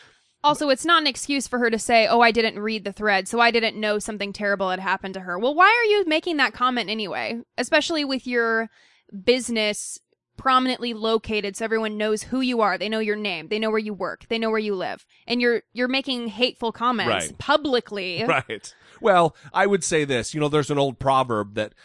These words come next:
Speaker 2: people in glass houses shouldn't throw stones. Is, isn't, isn't that what it is? Well, it would apply to Amanda Westbrook, who, by the way,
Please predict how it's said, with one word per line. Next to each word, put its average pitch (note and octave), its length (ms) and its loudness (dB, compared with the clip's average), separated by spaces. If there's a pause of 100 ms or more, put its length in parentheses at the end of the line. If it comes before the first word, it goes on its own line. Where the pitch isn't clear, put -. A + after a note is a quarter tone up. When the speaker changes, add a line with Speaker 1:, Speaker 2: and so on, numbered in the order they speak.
(280)
Speaker 2:
people F3+ 400 2
in C3+ 200 0
glass C3+ 420 0
houses C3 640 0
shouldn't C#3 420 -4
throw C3+ 220 4
stones. C3+ 800 -2 (200)
Is, C#3 220 -6 (120)
isn't, C#3 240 -4 (220)
isn't C#3+ 160 -6
that C3+ 160 0
what D3+ 120 2
it D3+ 80 -2
is? F3+ 380 -2 (720)
Well, C#3+ 380 4 (260)
it D3 180 0
would C3+ 100 0
apply A#2+ 420 0
to A#2 180 -2
Amanda G#2 460 -2
Westbrook, - 680 -8 (1300)
who, A3 160 2
by D3 160 6
the A#2 100 0
way, F#2+ 360 -2